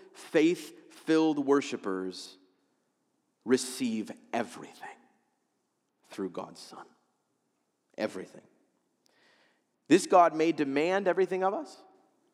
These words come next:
He does expect us to obey him and to stay devoted,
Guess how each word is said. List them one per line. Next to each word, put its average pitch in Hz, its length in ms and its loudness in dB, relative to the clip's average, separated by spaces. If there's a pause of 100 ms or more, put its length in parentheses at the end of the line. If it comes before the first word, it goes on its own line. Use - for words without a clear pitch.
(800)
He 180 200 -4
does 185 480 6
expect 180 520 0
us 208 260 0
to - 140 -10
obey 139 360 4
him 208 340 -4
and - 120 -8
to 123 60 -6
stay 175 320 0
devoted, 160 480 2